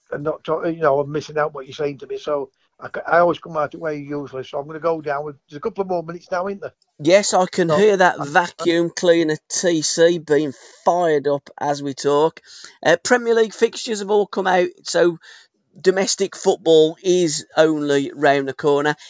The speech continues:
Speaker 2: kicking off on the fourteenth of August. Sadly, your boys and my boys aren't in the Premier League, and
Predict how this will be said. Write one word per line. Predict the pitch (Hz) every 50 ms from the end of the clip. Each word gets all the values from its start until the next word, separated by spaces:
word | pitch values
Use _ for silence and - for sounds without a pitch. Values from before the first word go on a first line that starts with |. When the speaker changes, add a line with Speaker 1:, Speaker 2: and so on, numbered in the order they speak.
| - _ -
Speaker 2:
kicking | - 214 196 - 202 202
off | 196 190 - 190
on | 180 180
the | 180 175
fourteenth | - - 180 175 175 175 - - 175 160 135 _ -
of | 151 151
August. | 170 180 180 165 170 175 165 - - _ - - _ _
Sadly, | - - 226 208 190 190 190
your | 185 190 185 180
boys | 160 170 170 170 147 156
and | 147 147
my | 139 139 143 143
boys | 131 139 135 135 135 135 127 147 - -
aren't | 147 143 131 127 127 -
in | 135 147 139 131
the | 135
Premier | - - 151 139 135 127 120 113
League, | 107 117 143 160 160 135 151
and | 151 143